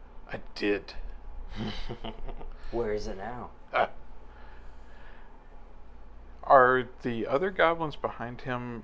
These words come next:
Speaker 1: in a line?
Speaker 2: No, they're not. They're kinda all spread out.
Speaker 1: Okay.
Speaker 2: And they keep kinda trying to encroach. Every time he just kinda looks at 'em and does, like, you know, lunges at 'em, and then they back up.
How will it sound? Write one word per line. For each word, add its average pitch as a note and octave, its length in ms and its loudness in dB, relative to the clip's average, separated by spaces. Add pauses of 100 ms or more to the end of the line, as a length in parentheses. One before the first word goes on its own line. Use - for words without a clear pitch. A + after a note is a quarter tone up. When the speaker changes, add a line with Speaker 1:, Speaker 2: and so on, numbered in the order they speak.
(160)
Speaker 1:
in B2+ 120 -4
a F#3 100 -6
line? G4+ 640 -6 (280)
Speaker 2:
No, C3+ 320 0 (800)
they're A#2 140 -6
not. G2 220 2 (360)
They're A2 80 -4
kinda G#2+ 160 8
all F#2 200 6
spread F2 280 -4
out. E2+ 260 -2 (320)
Speaker 1:
Okay. B2 320 2 (560)
Speaker 2:
And A#2 220 4
they A#2+ 80 8
keep D#3+ 260 2
kinda C#3+ 260 8
trying C3 200 4 (100)
to G2+ 60 0
encroach. - 640 4 (380)
Every A2+ 240 8
time A#2+ 260 6
he A2 80 2
just G#2+ 180 -2
kinda A2 180 0
looks G2 220 2
at A#2+ 80 8
'em A#2+ 160 4 (380)
and G#2 100 -10
does, G#2+ 280 6
like, F#2+ 320 2
you A#2 80 -4
know, G2+ 100 0
lunges B2 380 6
at C3+ 140 12
'em, C#3 140 10
and A2 100 2
then G#2 60 4
they G#2+ 100 8
back G#2+ 260 12
up. A2 240 8